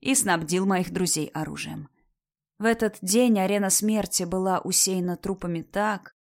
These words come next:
как никогда раньше. В тот день я не стал правителем Хелл. Я стал избавителем. Люди не могли больше жить в рабстве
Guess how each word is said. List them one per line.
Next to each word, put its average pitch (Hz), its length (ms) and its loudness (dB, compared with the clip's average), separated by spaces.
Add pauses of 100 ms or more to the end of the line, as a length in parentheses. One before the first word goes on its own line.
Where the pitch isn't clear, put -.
как 220 240 0
никогда 143 480 -2
раньше. 147 420 -6 (840)
В - 100 -14
тот 254 280 4
день 262 300 6
я 254 220 6
не 254 140 6
стал 311 300 2
правителем 156 600 -4
Хелл. - 300 -8 (420)
Я 202 220 4
стал 196 400 2
избавителем. 190 760 -2 (460)
Люди 214 380 4
не 214 140 4
могли 208 320 4
больше 180 360 -2
жить 180 200 -2
в 156 60 -8
рабстве 180 540 0